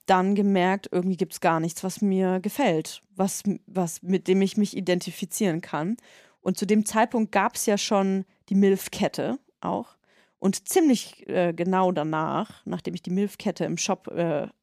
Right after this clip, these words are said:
ich sag jetzt mal, erfunden hatte, kam die Idee, warum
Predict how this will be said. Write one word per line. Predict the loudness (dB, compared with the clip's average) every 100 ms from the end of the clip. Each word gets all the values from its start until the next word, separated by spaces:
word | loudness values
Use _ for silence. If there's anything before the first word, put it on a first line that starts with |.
| -12
ich | -6
sag | -4
jetzt | -2
mal, | -4 -6 -8
erfunden | -6 0 0 0 -4
hatte, | -6 -4 -4 -4 -8 -20 _ _ _ _ _
kam | 0 4 4
die | 2
Idee, | 0 2 4 2 0
warum | -2 0 4 4 4